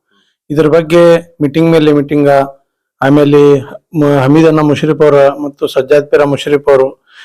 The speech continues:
ಇನ್ನೂ ಕೆಲವು ನಮ್ಮ ಸಮಾಜದ ಮುಖಂಡರ ಹಿರಿಯರು ಗುರುಗಳನ್ನು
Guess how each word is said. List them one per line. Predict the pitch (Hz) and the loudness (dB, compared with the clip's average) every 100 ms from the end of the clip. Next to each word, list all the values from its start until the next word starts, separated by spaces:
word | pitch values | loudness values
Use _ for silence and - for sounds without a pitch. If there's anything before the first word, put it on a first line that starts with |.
| _ | _
ಇನ್ನೂ | 151 170 185 | 0 2 2
ಕೆಲವು | 170 175 | 0 0
ನಮ್ಮ | 175 165 160 | 0 0 -2
ಸಮಾಜದ | - 143 156 156 | -2 -2 0 0
ಮುಖಂಡರ | 151 143 143 151 151 | -2 -2 -2 -2 0
ಹಿರಿಯರು | 139 127 156 165 156 151 - 151 | 0 2 2 2 0 -2 -8 -4
ಗುರುಗಳನ್ನು | 139 151 156 156 151 156 151 _ | -2 2 2 0 -2 -4 -8 _